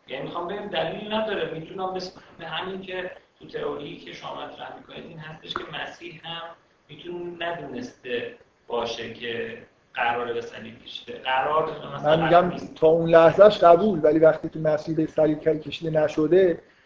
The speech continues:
Speaker 2: و این، اه، به صلیب کشیده شدن مسیح در واقع اصلاً اتفاق نیفتاده، ولی تمام متونی که به نوعی از حواریون نقل شده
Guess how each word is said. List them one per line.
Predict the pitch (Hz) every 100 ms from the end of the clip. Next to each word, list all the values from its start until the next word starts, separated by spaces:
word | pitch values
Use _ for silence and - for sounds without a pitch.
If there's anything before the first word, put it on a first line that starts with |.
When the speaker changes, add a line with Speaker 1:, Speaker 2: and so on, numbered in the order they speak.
| _ -
Speaker 2:
و | 156
این، | 160 180 175
اه، | 151 151
به | 156
صلیب | - 160 156
کشیده | - 156 156 151
شدن | - 156 156 156
مسیح | 151 147 - 185 - _ _ _ _ _
در | 139 143
واقع | 147 147 160
اصلاً | 151 160 160 - - -
اتفاق | 139 - 151 180 185
نیفتاده، | 165 151 147 147 143 143 143 _ _ _ _ -
ولی | 151 160 175 170
تمام | 156 156 170 180
متونی | 165 - 180 185
که | 180 156 156
به | 156
نوعی | 156 185 196
از | 175 151
حواریون | 156 156 156 156 156
نقل | 151 151 147
شده | - 151 170 160